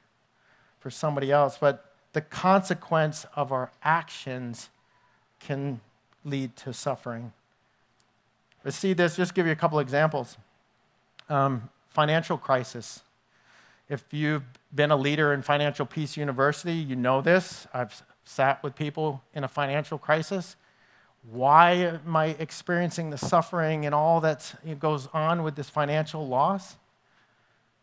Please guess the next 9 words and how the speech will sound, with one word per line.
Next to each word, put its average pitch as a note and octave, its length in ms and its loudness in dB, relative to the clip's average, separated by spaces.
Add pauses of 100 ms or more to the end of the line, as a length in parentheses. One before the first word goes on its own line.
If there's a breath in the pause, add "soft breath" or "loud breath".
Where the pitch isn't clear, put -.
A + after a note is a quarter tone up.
(360)
More E3+ 300 4
often G3 480 4
than F#3 200 -2
not, G3 400 -2
it D3+ 160 -4
is D#3+ 220 -2
because D#3+ 640 -2 (480)
you C#3+ 120 -12
spent E3 680 -6